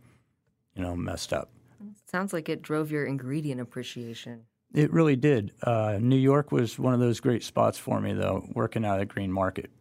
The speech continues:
Speaker 2: Hmm.
Speaker 1: at, at Union Square Cafe. We could run down there and, and work out at Green Market. Um, that, that was where I got to really experience a lot, a lot of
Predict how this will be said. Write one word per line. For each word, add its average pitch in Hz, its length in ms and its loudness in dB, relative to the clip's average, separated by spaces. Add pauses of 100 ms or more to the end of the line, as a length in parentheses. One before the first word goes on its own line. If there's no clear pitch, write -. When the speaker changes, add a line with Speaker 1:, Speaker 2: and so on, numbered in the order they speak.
(120)
Speaker 2:
Hmm. 160 120 -8 (440)
Speaker 1:
at, - 200 -8
at 110 180 -6
Union 104 300 -4
Square 104 260 -2
Cafe. 98 520 -4
We 98 120 -6
could 98 160 -6
run 95 180 -4
down 92 240 -4
there 92 440 -6 (100)
and, - 140 -8 (120)
and 98 100 -6
work 98 180 -4
out 95 100 -2
at 95 80 -4
Green 92 220 -6
Market. 95 580 -6
Um, 90 360 -8 (1300)
that, 113 280 2
that 123 280 2
was 120 200 -2
where 117 140 2
I 104 80 0
got 101 220 -4
to 87 300 -4
really 110 440 -2
experience 104 480 -6
a 117 60 -2
lot, 104 280 -2
a 110 80 -4
lot 98 220 -2
of 98 260 -6